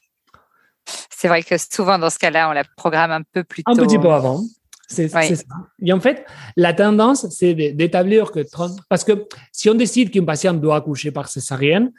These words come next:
Speaker 2: c'est qu'on veut éviter au maximum, c'est que la patiente se met en travail de façon spontanée, qu'elle mette la garde, que la césarienne doit être faite à quatre heures du matin, avec toute l'équipe, euh,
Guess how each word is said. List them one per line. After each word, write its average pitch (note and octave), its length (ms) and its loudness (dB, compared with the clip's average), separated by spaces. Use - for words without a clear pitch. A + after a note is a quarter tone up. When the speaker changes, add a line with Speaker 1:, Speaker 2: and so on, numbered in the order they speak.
Speaker 2:
c'est - 200 -2
qu'on C#3+ 220 2
veut D3 120 4
éviter F#3 340 4
au E3+ 80 2
maximum, E3 540 0
c'est E3+ 160 -6
que D#3+ 80 -6
la D3 100 -4
patiente F3 360 -4
se G3 100 -4
met F3 100 0
en D3+ 100 -2
travail D3+ 320 0
de F#3+ 80 0
façon C#3+ 340 -8
spontanée, D#3 580 2
qu'elle C#3 180 0
mette C3+ 200 0
la D3+ 140 2
garde, G3 460 2
que D3+ 100 -6
la C#3 100 -4
césarienne C3+ 360 -6
doit C3+ 200 -2
être C#3+ 340 -2
faite D#3 240 0
à C3+ 100 0
quatre - 260 -4
heures C#3 100 0
du C#3 120 0
matin, G3 600 4
avec C#3 220 -2
toute D3+ 120 2
l'équipe, C#3+ 380 -2
euh, C#3+ 400 0